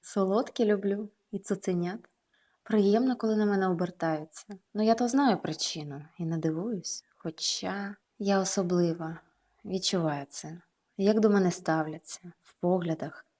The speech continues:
Ні, не хоробріша за інших. Я маю сміливість. І не сильніша, моя перевага в іншому. Рівновага, уважність. Я добра. Сміюсь навіть, коли боляче. Це ж нас від природи.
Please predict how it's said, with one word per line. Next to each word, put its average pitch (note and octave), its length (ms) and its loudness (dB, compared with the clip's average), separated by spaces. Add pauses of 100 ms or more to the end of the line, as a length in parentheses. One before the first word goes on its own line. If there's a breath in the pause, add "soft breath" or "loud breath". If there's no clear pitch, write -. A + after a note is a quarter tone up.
(680)
Ні, F3 380 2
не D#3+ 240 -2
хоробріша F#3 760 0
за D3 120 -8
інших. - 600 -12 (160)
Я G#3+ 360 0
маю F#3 420 -2
сміливість. E3 920 -8 (680 soft breath)
І G3 80 4
не G#3 120 6
сильніша, F3+ 720 2
моя E3 280 2
перевага F#3 460 4
в F3+ 160 2
іншому. D#3+ 540 -4 (500)
Рівновага, F3+ 720 4
уважність. F3 840 4 (720)
Я F3+ 160 2
добра. D#3+ 520 2 (1000)
Сміюсь F#3+ 560 2
навіть, F3 260 2
коли F#3 220 2
боляче. F3+ 720 -2 (180)
Це - 160 0
ж E3+ 120 -4
нас E3 200 2
від F3 120 -2
природи. F#3 540 0